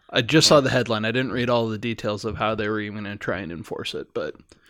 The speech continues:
Speaker 2: It's a thing, man. Like, this is a school-issued iPad, and it can't get TikTok because the government has a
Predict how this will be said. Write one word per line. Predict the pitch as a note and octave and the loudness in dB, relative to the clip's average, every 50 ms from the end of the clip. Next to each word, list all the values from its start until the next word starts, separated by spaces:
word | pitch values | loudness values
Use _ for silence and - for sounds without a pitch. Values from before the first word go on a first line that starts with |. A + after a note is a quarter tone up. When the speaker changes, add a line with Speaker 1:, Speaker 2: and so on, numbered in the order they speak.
| - - - | -16 -12 -12
Speaker 2:
It's | G2+ - - | -8 -6 -4
a | D3+ | -4
thing, | D3 - - B2+ D#3 D3+ G2+ F#2 | -4 -4 -4 -4 -2 -2 -4 -4
man. | F2+ F#2 G2 G#2+ G#2+ | -4 -4 -4 -4 -2
Like, | G2 F#2+ F2+ F2 - - | -2 -2 -2 -2 -4 -6
this | A2 A2 - - | -6 -6 -6 -4
is | |
a | C3 B2 G2+ F2 D#2 D2 | -4 -2 -2 -4 -4 -8
school-issued | - - - - - - G#2+ A2 G#2+ - - F#2 G2+ - - G#2 F#2+ - | -14 -16 -18 -14 -10 -6 -4 -4 -4 -4 -6 -8 -10 -8 -10 -12 -10 -10
iPad, | - D2+ D#2+ - - A2 G#2 A2 B2 A#2+ - | -10 -10 -10 -8 -8 -8 -8 -8 -8 -8 -10
and | D#2+ D#2 E2 | -10 -12 -14
it | - - - | -16 -16 -16
can't | - F2 D#2+ - - | -14 -14 -14 -14 -14
get | - C2 - - | -16 -18 -18 -18
TikTok | - D#2+ - _ _ C2+ A1 - - _ _ | -18 -20 -20 _ _ -18 -16 -16 -18 _ _
because | - D#2+ D#2 - - C#2+ - - - - - - | -18 -18 -18 -16 -18 -18 -18 -18 -20 -20 -20 -18
the | - D#2+ | -18 -16
government | D2 D#2+ D#2 C#2+ D2+ C#2 C#2 D2+ C#2+ - D2+ D2+ | -16 -16 -16 -16 -16 -16 -16 -16 -18 -18 -18 -18
has | C#2+ D2+ D2+ D2+ | -18 -18 -18 -18
a | C#2 C#2+ | -18 -20